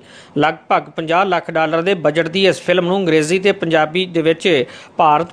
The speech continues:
ਪਾਕਿਸਤਾਨ, ਅਮਰੀਕਾ, ਨਿਊਜ਼ੀਲੈਂਡ ਤੇ ਆਸਟ੍ਰੇਲੀਆ ਤੋਂ ਇਲਾਵਾ ਕੈਨੇਡਾ ਦੇ ਅਠਾਰਾਂ ਸਿਨੇਮਾ ਘਰਾਂ 'ਚ ਦਿਖਾਇਆ ਜਾ ਰਿਹਾ ਹੈ, ਜਿਨ੍ਹਾਂ 'ਚੋਂ ਸੱਤ ਸਿਨੇਮੇ ਇਕੱਲੇ ਓਨਟਾਰੀਓ 'ਚ ਨੇ। ਹੁਣ ਤੱਕ ਦੀਆਂ ਰਿਪੋਰਟਾਂ ਮੁਤਾਬਕ ਇਸ ਦੇ ਸਾਰੇ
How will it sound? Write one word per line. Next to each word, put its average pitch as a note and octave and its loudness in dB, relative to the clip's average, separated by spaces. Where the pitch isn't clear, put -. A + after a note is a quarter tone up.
ਪਾਕਿਸਤਾਨ, F3+ 0
ਅਮਰੀਕਾ, E3 -2
ਨਿਊਜ਼ੀਲੈਂਡ E3 -2
ਤੇ F#3+ -6
ਆਸਟ੍ਰੇਲੀਆ E3 0
ਤੋਂ G3 2
ਇਲਾਵਾ D#3 2
ਕੈਨੇਡਾ E3 -2
ਦੇ F3 0
ਅਠਾਰਾਂ E3 -2
ਸਿਨੇਮਾ E3+ -6
ਘਰਾਂ D#3+ 0
'ਚ E3 -10
ਦਿਖਾਇਆ E3 0
ਜਾ D3+ -2
ਰਿਹਾ G3 2
ਹੈ, D3+ -2
ਜਿਨ੍ਹਾਂ F3+ 0
'ਚੋਂ F#3 -4
ਸੱਤ F3+ -2
ਸਿਨੇਮੇ E3+ -4
ਇਕੱਲੇ F3 0
ਓਨਟਾਰੀਓ E3+ 0
'ਚ F#3+ -10
ਨੇ। F3+ -2
ਹੁਣ E3 2
ਤੱਕ D3+ -4
ਦੀਆਂ F#3 -2
ਰਿਪੋਰਟਾਂ F3+ -2
ਮੁਤਾਬਕ D#3 -2
ਇਸ D#3 -6
ਦੇ G3 -4
ਸਾਰੇ D#3+ 0